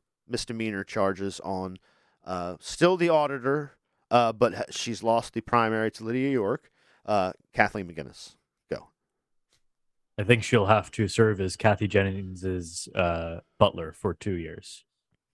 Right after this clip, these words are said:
Speaker 1: Like a, like, like, like, like that situa-, like a sitcom situation.
Speaker 2: Yeah, like a sitcom situation.
Speaker 1: Like a sitcom. Okay.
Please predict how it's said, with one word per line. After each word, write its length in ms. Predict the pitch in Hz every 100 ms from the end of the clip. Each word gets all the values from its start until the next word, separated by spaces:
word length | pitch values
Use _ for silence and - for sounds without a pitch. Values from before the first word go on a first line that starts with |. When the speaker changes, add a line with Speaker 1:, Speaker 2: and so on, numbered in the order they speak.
| _ _ _ _ _ _ _ -
Speaker 1:
Like 120 | 120
a, 100 | 120 98
like, 240 | 139 135
like, 180 | 131 123
like, 240 | 127 127 -
like 140 | 131
that 160 | 147 -
situa-, 300 | 143 - 117
like 100 | 120
a 40 |
sitcom 560 | - 196 - 123 92 -
situation. 560 | 80 82 76 73 - -
Speaker 2:
Yeah, 120 | 113
like 120 | 104
a 20 |
sitcom 420 | 104 - 101 85
situation. 380 | 80 85 82 82
Speaker 1:
Like 80 | 107
a 40 |
sitcom. 480 | 120 131 - 82 71 -
Okay. 380 | 143 147 135